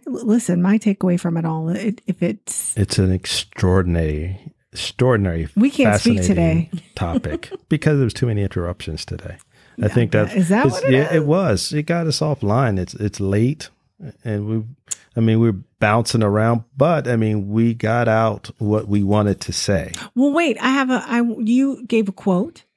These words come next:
Speaker 1: Let me give a quote.
Speaker 2: Okay.
Speaker 1: Wrap it up. He's giving me the wrap it up sign. Okay. There's a Danish philosopher, Soren, Soren Kierkegaard.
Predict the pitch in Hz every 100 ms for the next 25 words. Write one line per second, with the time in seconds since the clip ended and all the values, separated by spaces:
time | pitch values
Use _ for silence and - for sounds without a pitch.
0 | _ _ - 226 277 294 214 185 - 180
1 | 170 - _ _ - 107 - 98 95 120
2 | 120 - _ _ _ _ _ _ _ _
3 | - 185 185 202 208 208 - - 208 208
4 | - 214 208 185 175 175 180 175 165 -
5 | 170 156 156 - 202 190 170 214 _ -
6 | - _ - 185 185 170 175 180 196 -
7 | - 175 170 175 - 185 165 185 185 _
8 | - - 196 180 185 185 - - - -
9 | 233 277 220 185 180 - _ - - 214
10 | 214 _ - 180 170 180 - 208